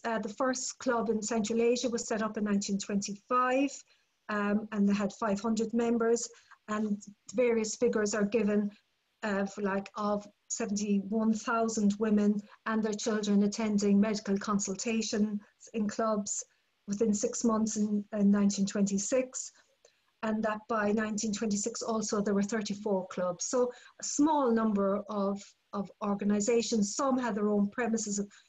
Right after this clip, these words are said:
thirty-four of them apparently had their own premises,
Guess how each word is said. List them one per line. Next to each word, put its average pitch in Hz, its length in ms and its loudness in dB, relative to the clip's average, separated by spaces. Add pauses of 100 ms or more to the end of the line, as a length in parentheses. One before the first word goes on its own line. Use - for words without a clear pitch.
(200)
thirty-four 233 520 2
of 202 80 -2
them 202 240 2
apparently 208 340 -2
had 202 160 0
their 208 140 0
own 196 240 0
premises, 233 580 -2